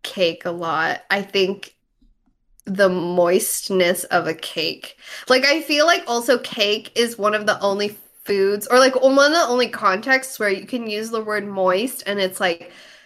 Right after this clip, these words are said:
okay, 'cause I know people usually don't like hearing the word moist, but, like, when it's a cake,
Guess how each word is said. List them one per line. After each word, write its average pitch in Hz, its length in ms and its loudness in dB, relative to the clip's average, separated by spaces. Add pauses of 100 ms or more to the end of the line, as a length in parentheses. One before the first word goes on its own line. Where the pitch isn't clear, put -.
(300)
okay, 190 420 2
'cause 240 140 -2
I 226 80 0
know 226 140 0
people 233 320 -2
usually 208 360 -4
don't 196 260 -2
like 180 200 -2
hearing 185 300 -2
the 190 80 2
word 180 180 2
moist, 175 480 -6
but, - 180 2
like, 143 380 -2
when 220 260 4
it's 214 220 -2
a 190 100 -4
cake, 208 480 0